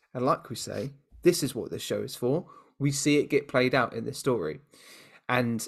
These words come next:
it's, like, mad. Like, it, and it happens instantly as well. The moment he revives Christine, the whole <laughs> universe and the whole world just kind of implodes on him.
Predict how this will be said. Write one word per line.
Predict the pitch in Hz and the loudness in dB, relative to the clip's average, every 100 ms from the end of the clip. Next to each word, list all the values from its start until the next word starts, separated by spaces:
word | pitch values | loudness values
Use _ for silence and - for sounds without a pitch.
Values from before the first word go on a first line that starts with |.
| - | -2
it's, | 190 214 - | 2 2 2
like, | 160 127 | 2 2
mad. | 127 202 262 - | 2 4 2 2
Like, | 131 135 | 0 2
it, | - 139 | 2 2
and | 131 151 | 4 2
it | 139 | 2
happens | 160 - 147 | -2 -2 0
instantly | 143 170 - 131 113 | 2 0 -4 -6 -4
as | 110 139 | 0 2
well. | 123 | 4
The | |
moment | 120 143 165 147 | 4 4 2 0
he | 131 | -2
revives | 120 117 127 127 120 | 0 2 4 6 4
Christine, | - 113 - 147 113 85 80 - - - _ _ | -2 -8 0 0 2 -4 -8 -14 -20 -20 _ _
the | 135 | 0
whole | - 185 156 165 | 4 6 6 4
<laughs> | |
universe | 135 170 131 - 101 110 - | 4 2 0 -2 -6 -6 -4
and | 127 | -2
the | |
whole | 147 127 | 0 2
world | 135 131 104 | 4 4 2
just | 117 - | -4 -2
kind | 120 113 | -2 -2
of | 113 | -2
implodes | 131 135 131 | 2 2 0
on | |
him. | 62 | -8